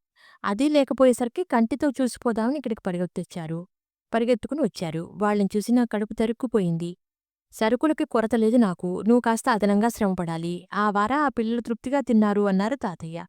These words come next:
అమ్మమ్మ నిట్టూర్చింది. "అదీ నిజమేలేండి. పాపం అల్లరి భరించలేక విసుక్కుంటాం కానీ వాళ్ళ తిప్పలు వాళ్ళవి,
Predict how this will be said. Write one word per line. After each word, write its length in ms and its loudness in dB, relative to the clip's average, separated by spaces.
అమ్మమ్మ 320 8
నిట్టూర్చింది. 760 2
"అదీ 240 0
నిజమేలేండి. 720 2
పాపం 260 0
అల్లరి 300 -2
భరించలేక 520 0
విసుక్కుంటాం 560 -2
కానీ 380 -2
వాళ్ళ 280 0
తిప్పలు 400 -6
వాళ్ళవి, 500 -4